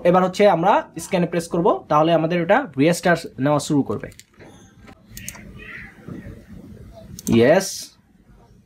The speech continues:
দেখেন এখন হচ্ছে you are about to be sign out, এর মানে হচ্ছে আমাদের কম্পিউটারটা এখন রিস্টার্ট নিবে। দেখেন অটোমেটিক রিস্টার্ট নিচ্ছে।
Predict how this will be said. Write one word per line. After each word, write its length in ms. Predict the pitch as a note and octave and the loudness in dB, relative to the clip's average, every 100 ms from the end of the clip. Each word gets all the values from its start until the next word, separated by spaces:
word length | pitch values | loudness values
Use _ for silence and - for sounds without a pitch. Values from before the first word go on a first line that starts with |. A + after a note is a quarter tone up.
| _ - _ - | _ -20 _ -6
দেখেন 260 | C#3+ D3+ F#3 | -2 0 0
এখন 240 | D#3+ F3 | 0 0
হচ্ছে 380 | E3+ - F#3+ E3+ - - | 0 2 2 2 -2 0
you 120 | E3 | 4
are 180 | F3+ F3 E3 | 4 4 2
about 240 | F3 F3 F3 - | 2 0 -2 -2
to 60 | F3 E3 | 0 2
be 120 | E3 D3 - | 0 0 0
sign 180 | E3+ E3 | 0 0
out, 240 | C#3+ G3 - | -2 -4 -4
এর 120 | C#3 | -4
মানে 200 | C#3+ D3 | -2 -2
হচ্ছে 200 | D3+ E3+ | -2 0
আমাদের 220 | D3+ D3+ | 0 2
কম্পিউটারটা 380 | D3+ D3 E3 D#3+ | 0 0 0 0
এখন 220 | D3+ D#3+ C#3+ | 0 -2 0
রিস্টার্ট 360 | F3 F3+ F3+ | 0 0 0
নিবে। 220 | C#3 D3+ B3 - - | 0 -2 -6 -12 -4
দেখেন 220 | C3 D#3+ | 0 2
অটোমেটিক 420 | D3+ D#3+ D#3 D3 | 2 2 0 0
রিস্টার্ট 320 | D3+ D3+ E3+ D#3+ | 0 2 2 0
নিচ্ছে। 380 | D3 - A3+ | -2 -2 -2